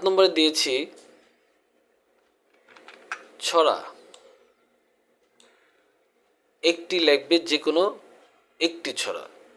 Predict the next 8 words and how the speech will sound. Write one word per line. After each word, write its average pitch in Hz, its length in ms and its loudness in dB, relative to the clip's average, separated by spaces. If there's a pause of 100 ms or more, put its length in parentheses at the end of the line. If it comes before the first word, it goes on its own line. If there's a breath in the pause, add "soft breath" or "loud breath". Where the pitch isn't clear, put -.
(460)
দুটি 139 300 -10
দিয়েছি, 165 340 0 (120)
যে 156 80 -4
কোনো 143 160 -2
একটি - 120 -10
থাকবে। 95 300 -8 (920 soft breath)
চার 156 180 2 (100)
লাখ। 98 120 -2